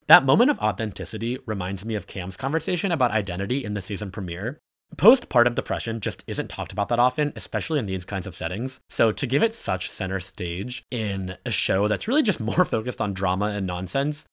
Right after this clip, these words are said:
really goes to show, like, the impact and the power that the challenge really does have. The best quote for me, <laughs> which is arguably <laughs> less moving, <laughs> is when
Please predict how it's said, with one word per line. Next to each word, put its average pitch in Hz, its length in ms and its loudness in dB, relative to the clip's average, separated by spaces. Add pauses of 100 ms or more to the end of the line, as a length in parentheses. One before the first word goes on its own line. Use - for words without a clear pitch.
really 196 260 6
goes 120 240 4
to 117 100 -4
show, 95 280 -2
like, 92 220 -4
the 98 140 -8 (120)
impact 110 460 -2
and 95 100 -4
the 90 60 -6
power 98 500 -4 (180)
that 147 100 0
the 151 80 4
challenge 220 320 6
really 139 160 4
does 110 160 4
have. - 340 -4 (300)
The 135 80 2
best 202 300 6
quote 226 300 10
for 143 100 2
me, 95 300 0 (220)
<laughs> - 240 -4
which 165 240 8
is 123 200 8
arguably 196 840 8
<laughs> - 100 -20
less 127 400 6
moving, 101 460 0 (220)
<laughs> - 240 -14
is 151 120 4
when 139 160 4